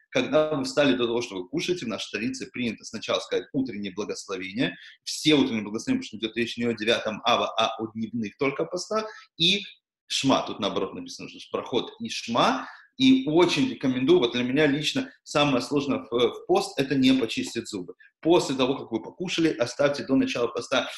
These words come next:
ещё минут десять и почистите зубы. Поверьте мне, вам будет гораздо легче поститься. Ну, естественно, в это время можно попить воды, и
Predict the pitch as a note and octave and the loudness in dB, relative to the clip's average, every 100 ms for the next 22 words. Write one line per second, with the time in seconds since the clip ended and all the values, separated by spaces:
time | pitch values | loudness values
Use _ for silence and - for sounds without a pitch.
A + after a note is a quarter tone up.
0 | - - A2+ C#3 B2 A#2+ A#2+ G#2 D3+ G3+ | -14 -10 0 2 4 2 0 -2 2 2
1 | G#3+ G3+ - _ F3+ G3+ - C#3+ C3+ D3+ | 2 0 -2 _ -4 -4 0 2 2 2
2 | D3 - A#2 F3 E3+ - G#2+ C3+ C#3 A#2+ | 2 0 0 4 4 4 2 0 -2 -2
3 | B2+ B2 A#2+ B2+ G2+ A2 A#2 G#2 A2+ A2+ | 0 0 0 -2 0 2 2 0 -4 -6
4 | A#2 A#2+ - G3+ - B2 D3+ C#3 C#3+ B2 | -4 -6 -6 -8 -6 -2 -2 -2 -4 -6
5 | G#2+ A2 G2 F#2 _ - C3+ F3 D3+ D3+ | -10 -8 -8 -10 _ -10 -8 -8 0 0
6 | A#2+ A#2+ C3 - - - | 2 2 2 2 -10 -6